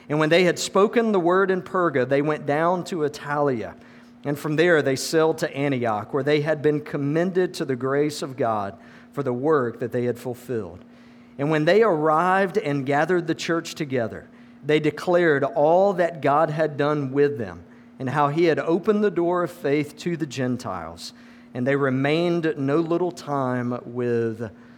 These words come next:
the disciples. Father, we ask this morning that you would open our eyes, that we would be able to see, that you would open our ears, that we would be able to hear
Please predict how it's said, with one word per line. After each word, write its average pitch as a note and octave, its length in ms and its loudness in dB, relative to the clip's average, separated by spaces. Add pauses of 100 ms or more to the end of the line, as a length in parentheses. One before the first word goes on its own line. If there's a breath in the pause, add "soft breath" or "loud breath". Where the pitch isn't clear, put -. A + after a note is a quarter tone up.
(340 loud breath)
the A2+ 100 -6
disciples. - 760 -10 (840)
Father, D3 220 2
we D#3 140 4
ask D#3+ 180 4
this D#3+ 220 -2
morning C3 340 0
that A#2 220 -6
you C#3+ 80 -2
would B2 260 -4 (340 loud breath)
open C#3+ 240 0
our C#3+ 160 4
eyes, C3+ 480 0
that C3 220 -2
we C#3 140 -2
would C#3+ 160 -2
be C#3 140 0
able D3 180 2
to C3+ 60 -2
see, A2+ 400 -4 (540 loud breath)
that B2 120 -6
you D#3 140 0
would D3 200 4
open D#3+ 380 2
our D3 240 2
ears, D#3 540 2
that C3+ 200 0
we C#3+ 160 0
would C#3 160 0
be B2+ 160 0
able C3+ 200 0
to C3 80 0
hear A#2 340 -10